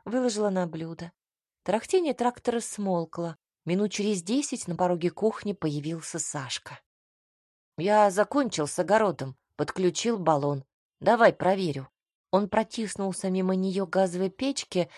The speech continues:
открыл вентиль и поднёс горящую спичку к конфорке. Голубой огонёк немедленно вспыхнул. "Иди, принимай работу". "Хорошо, а потом поужинаешь со мной, идёт?"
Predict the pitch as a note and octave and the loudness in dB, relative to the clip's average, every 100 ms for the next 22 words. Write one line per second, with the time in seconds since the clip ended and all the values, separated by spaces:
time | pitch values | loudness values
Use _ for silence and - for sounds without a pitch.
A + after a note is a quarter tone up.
0 | - - D#3+ - F#3 G#3 G3 C4+ D#4+ D4 | -16 0 0 0 0 2 2 0 -2 -2
1 | C4 A3+ - G3+ G3 D4+ A#3+ G3 G#3+ G#3+ | -4 -6 -2 -2 -2 -4 -4 -4 -4 -4
2 | - G3+ - F#3+ G3 - G3 F#3 F3 F3 | -6 -6 -8 -8 -6 -8 -6 -4 -4 -6
3 | E3 D3+ - - C#3 _ _ _ - F3+ | -6 -6 -8 -18 -20 _ _ _ 0 0
4 | G3+ G#3+ D4+ D#4+ - - G#3 G3+ B3+ B3+ | 0 -2 -2 -2 -2 0 0 0 -2 -2
5 | - F#3 G3 F#3+ F#3 G3+ A3 G3 F#3+ F3 | -2 0 2 0 0 0 -2 -4 -4 -4
6 | D#3 - - F3 D#3 - C#3 C#3 C#3 _ | -6 -8 -8 -6 -6 -8 -14 -16 -18 _
7 | _ _ - A3+ G3+ G#3+ A#3+ - _ _ | _ _ -4 -2 -2 -2 -2 -4 _ _
8 | - D#3 F3 F3 F#3+ F#3 C#3+ E3 E3+ B2+ | -6 -2 0 4 6 6 4 0 -2 -6
9 | _ _ _ _ _ - F3 F3 - D#3+ | _ _ _ _ _ -2 0 0 -4 -2
10 | E3+ B3 - _ - - G#3+ F#4 F#4 G3+ | -2 -2 -8 _ 0 4 4 4 4 4
11 | F3 G3 F#3 F#3+ F#3 - - F#3 F3+ F3+ | 4 2 0 0 -2 -4 -4 -4 0 -2
12 | - G3+ D4+ F4+ - | -2 -2 0 -2 -8